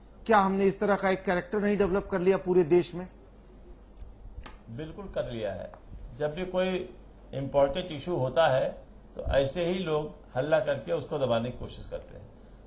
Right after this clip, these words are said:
Speaker 2: देखिए, आपने इतनी पूरी बहस में एक चीज आपने notice की, किसी को भी वो तजुर्बा नहीं था जो inspection करने के लिए आदेश देने चाहिए, न तो मुख्यमंत्री जी को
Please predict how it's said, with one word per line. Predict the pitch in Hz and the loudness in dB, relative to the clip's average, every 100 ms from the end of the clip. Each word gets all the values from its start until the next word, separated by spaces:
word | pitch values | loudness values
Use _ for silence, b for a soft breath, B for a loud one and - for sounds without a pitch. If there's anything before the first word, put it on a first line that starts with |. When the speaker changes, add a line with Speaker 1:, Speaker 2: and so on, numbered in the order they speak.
| - | -8
Speaker 2:
देखिए, | 139 143 | -6 0
आपने | 185 180 185 202 | 2 2 2 -4
इतनी | 190 202 | -6 -8
पूरी | 185 185 | -6 -6
बहस | 185 160 175 185 | 2 4 2 0
में | 196 | -4
एक | - | -4
चीज | 190 190 | 0 2
आपने | 175 180 | 2 2
notice | 170 202 - | 0 -2 -10
की, | - 180 123 - - - - - - - - - - - - | -10 -12 -12 -18 -20 -20 -20 -20 -20 -20 -20 -20 -20 -20 -10
किसी | 175 165 247 254 | -4 -4 -2 -4
को | - 196 170 | -2 -2 -2
भी | 123 123 156 - - - - - - - - - | -2 -4 -6 -10 -12 -14 -10 -10 -10 -14 -16 -8
वो | 123 214 | -2 0
तजुर्बा | 220 180 175 170 170 | 0 -2 0 2 4
नहीं | 156 135 135 | 4 0 0
था | 113 110 - - - - - - - - - | -2 0 -2 -6 -18 -20 -20 -20 -20 -20 -14
जो | 127 180 220 - - - | -4 2 4 4 0 -6
inspection | 165 131 - 151 - 202 | -6 -6 -4 -6 -2 -4
करने | 202 151 143 156 175 | -2 0 0 0 -4
के | 160 | -4
लिए | 170 | -2
आदेश | 175 143 123 147 | 2 2 2 -4
देने | 117 120 113 | -2 -2 -4
चाहिए, | - - - - - - - - - | -6 -12 -16 -18 -18 -20 -20 -18 -4
न | 139 | -2
तो | 151 202 | 0 -2
मुख्यमंत्री | 175 - 143 127 117 127 147 | -4 -6 -4 -2 -2 -6 -8
जी | 156 | -8
को | 156 90 - | -8 -8 -8